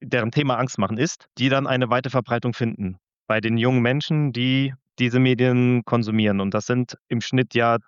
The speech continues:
jüngere Menschen wie ältere Menschen so. Die Wahrscheinlichkeit, dass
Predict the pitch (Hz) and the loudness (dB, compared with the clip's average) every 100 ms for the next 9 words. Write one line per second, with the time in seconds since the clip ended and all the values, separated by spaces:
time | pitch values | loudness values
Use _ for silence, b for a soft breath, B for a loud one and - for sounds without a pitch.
0 | _ _ 117 131 139 127 131 135 - 131 | _ _ -2 2 2 2 2 0 -2 -2
1 | 120 120 117 117 165 175 165 165 165 175 | 0 0 0 0 0 0 0 0 0 -2
2 | 165 160 165 170 160 110 117 127 131 - | 2 2 4 2 0 -2 0 0 0 0
3 | 123 123 120 113 - | -2 0 -2 -2 -8